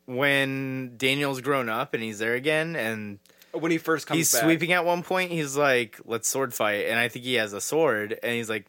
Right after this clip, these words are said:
Speaker 1: "Mine's a broom."
Speaker 2: Yeah. And so that was cool.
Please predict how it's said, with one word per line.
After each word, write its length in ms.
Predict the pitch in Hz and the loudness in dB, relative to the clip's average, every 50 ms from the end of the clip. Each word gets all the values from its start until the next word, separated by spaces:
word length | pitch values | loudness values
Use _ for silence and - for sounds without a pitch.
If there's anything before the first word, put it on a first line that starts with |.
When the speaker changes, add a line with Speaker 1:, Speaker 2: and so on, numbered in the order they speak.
| _ _ _ | _ _ _
Speaker 1:
"Mine's 260 | 101 107 107 110 101 | -6 -6 -4 -4 -4
a 40 | 104 | -8
broom." 400 | 90 95 104 101 95 87 76 - - _ _ _ _ | -6 -4 -6 -6 -6 -8 -12 -16 -20 _ _ _ _
Speaker 2:
Yeah. 400 | 139 147 139 131 117 101 95 101 - _ _ _ _ _ _ _ _ _ _ - | -4 -2 0 0 0 0 -4 -6 -8 _ _ _ _ _ _ _ _ _ _ -10
And 120 | - - | -6 0
so 100 | 180 190 | 2 4
that 80 | 180 185 | 4 4
was 160 | 180 170 156 | 4 4 0
cool. 320 | - - 165 156 147 - | 0 -2 -2 -2 -2 -4